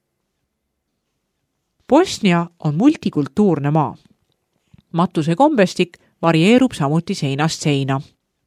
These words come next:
Teen oma esimese suure vea, kui lähen moslemi matusele, kandes musta.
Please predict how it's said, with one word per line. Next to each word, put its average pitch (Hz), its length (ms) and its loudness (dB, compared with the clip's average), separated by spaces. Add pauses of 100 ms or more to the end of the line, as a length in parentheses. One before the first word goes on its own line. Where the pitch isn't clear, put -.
(1400)
Teen 311 240 4
oma 185 180 2
esimese 180 480 -2
suure 185 380 -2
vea, 185 300 -2 (540)
kui 170 160 -2
lähen 208 260 4
moslemi 165 540 0
matusele, 156 680 0 (240)
kandes 151 540 -2 (180)
musta. 233 480 -2